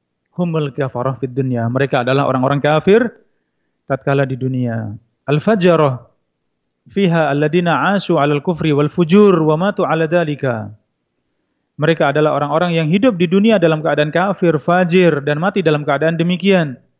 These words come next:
Wal fujur huwal khuruj an ta'atillah. Ya, fujur adalah seorang yang keluar dari ketaatan pada Allah Subhanahu wa taala. Tarkil wajibat wa ghishyanil muharramat, dengan mengerjakan, dengan meninggalkan yang wajib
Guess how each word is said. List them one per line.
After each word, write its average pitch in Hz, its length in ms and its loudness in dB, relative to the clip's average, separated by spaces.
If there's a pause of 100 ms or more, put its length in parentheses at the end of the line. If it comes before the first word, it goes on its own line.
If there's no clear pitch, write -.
(800)
Wal 175 180 0
fujur 214 460 -2
huwal 202 240 2
khuruj 208 480 0
an 156 160 -4
ta'atillah. 131 800 -4 (1040)
Ya, 139 560 -4
fujur 180 500 4
adalah 156 380 0
seorang 160 340 0
yang 165 140 0
keluar 196 400 2
dari 160 240 0
ketaatan 156 400 -4
pada 147 240 -4
Allah 151 240 -4
Subhanahu 151 500 -6
wa 147 60 -4
taala. 156 400 -4 (560)
Tarkil 151 320 0
wajibat 147 640 0
wa 135 160 -6
ghishyanil 147 560 0
muharramat, 156 580 0 (640)
dengan 147 720 -2
mengerjakan, 147 880 -2 (400)
dengan 160 240 0
meninggalkan 160 640 0
yang 143 220 -6
wajib 180 420 2